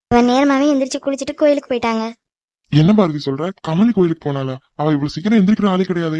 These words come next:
Speaker 2: எந்திரிச்சு குளிச்சுட்டு கோயிலுக்கு போயிட்டான்னு வேற சொல்ற?
Speaker 1: அட, எனக்கே ஆச்சரியமா தாங்க இருக்கு. காலையில நேரமா எந்திரிச்சு வெளியில வந்து பார்த்தா, அவ குளிச்சு ரெடியாகி வந்து, "நான் கோயிலுக்கு போயிட்டு வரேம்மா" அப்படிங்கிறா. சரி, புள்ள கோயிலுக்கு போகுது, புத்தி வந்துருச்சு போல இருக்கு அப்படின்னு நினைச்சேன். காலையில அந்நேரத்துக்கு போனவ இன்ன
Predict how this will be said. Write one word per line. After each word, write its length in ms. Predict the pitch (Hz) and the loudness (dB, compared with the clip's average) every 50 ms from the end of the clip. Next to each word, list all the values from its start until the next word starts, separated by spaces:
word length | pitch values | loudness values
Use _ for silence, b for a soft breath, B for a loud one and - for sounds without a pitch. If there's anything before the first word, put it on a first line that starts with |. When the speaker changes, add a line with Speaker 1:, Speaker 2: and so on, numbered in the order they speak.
| 170 - - | -8 -6 -4
Speaker 2:
எந்திரிச்சு 300 | 156 165 196 - - - | -4 -4 -4 -4 -4 -2
குளிச்சுட்டு 300 | 208 196 190 - - 196 | -2 -2 -2 -2 0 2
கோயிலுக்கு 260 | 185 202 214 - 208 | 2 2 2 0 -2
போயிட்டான்னு 280 | 202 196 196 185 185 | -2 -2 -2 -2 -2
வேற 80 | 185 185 - | -2 -2 -2
சொல்ற? 200 | 185 175 185 208 220 _ _ _ _ _ _ _ - | -2 -4 -4 -4 -6 _ _ _ _ _ _ _ 0
Speaker 1:
அட, 180 | 247 247 240 269 285 302 _ _ - | 2 2 4 2 0 0 _ _ -6
எனக்கே 360 | 269 254 240 240 269 - 339 339 | -2 -2 -2 -2 -2 -2 0 0
ஆச்சரியமா 360 | 277 254 262 - 294 285 277 269 | 0 -2 -4 -2 -2 -2 -2 0
தாங்க 200 | 262 269 277 277 262 | -2 -2 -2 -2 -2
இருக்கு. 220 | 247 233 - 247 240 240 B B B - | -4 -4 -4 -6 -6 -8 B B B -6
காலையில 360 | 254 233 226 233 240 269 302 302 | -4 -2 0 0 0 0 0 0
நேரமா 340 | 277 262 269 277 285 285 | 0 0 0 0 0 0
எந்திரிச்சு 300 | 277 269 254 254 269 294 277 | 0 -2 -2 -4 -4 -2 -2
வெளியில 240 | 269 254 269 285 285 | 0 0 0 0 0
வந்து 200 | 277 254 254 240 | 0 -2 -2 -2
பார்த்தா, 260 | 247 247 233 - 302 302 294 | -2 -4 -2 0 0 0 0
அவ 180 | 262 254 262 254 | 0 0 -2 -2
குளிச்சு 260 | - 277 294 285 - 302 | -2 -4 -2 -2 -2 0
ரெடியாகி 360 | 277 262 254 277 277 277 277 | 0 0 0 0 0 0 0
வந்து, 200 | 269 262 269 311 | -2 -2 -2 -2
"நான் 140 | 320 311 285 | -2 0 0
கோயிலுக்கு 260 | 285 285 285 285 - | 2 0 0 0 -2
போயிட்டு 220 | - 269 262 277 269 | -2 -2 0 0 0
வரேம்மா" 240 | 254 254 247 254 262 | 0 -2 -2 -4 -4
அப்படிங்கிறா. 460 | 262 254 240 233 240 240 226 220 220 220 B B B B B | -4 -4 -4 -4 -4 -4 -4 -4 -6 -8 B B B B B
சரி, 320 | - - 254 254 254 285 285 254 226 | -10 -4 -4 -2 -2 0 -2 -4 -4
புள்ள 260 | - - 247 254 294 294 | -4 -2 0 0 0 2
கோயிலுக்கு 380 | 285 269 269 277 285 269 - - | 2 2 2 2 2 -2 -4 -6
போகுது, 240 | 262 254 254 262 277 254 | -4 -2 0 0 -2 -2
புத்தி 220 | 247 262 254 294 | -2 -4 -2 -2
வந்துருச்சு 300 | 294 277 269 262 - - | 0 0 0 -2 -4 -4
போல 180 | - 254 247 240 | -4 -2 -2 -2
இருக்கு 160 | 233 - 269 269 | -4 -2 -2 -2
அப்படின்னு 400 | 262 240 233 240 262 269 247 220 | -2 -2 -4 -4 -2 -2 -2 -2
நினைச்சேன். 360 | 220 226 220 - 233 254 - b b b b - | -4 -6 -6 -6 -8 -8 -8 b b b b -6
காலையில 360 | 254 233 226 233 240 269 311 285 | -4 -2 -2 -2 0 0 0 0
அந்நேரத்துக்கு 580 | 240 247 262 269 262 269 285 302 320 269 262 | 0 0 0 0 0 0 0 -2 -4 -4 -6
போனவ 320 | 254 247 247 247 233 233 - b b b b b | -6 -6 -4 -4 -6 -6 -8 b b b b b
இன்ன 160 | 277 262 269 | -4 -2 0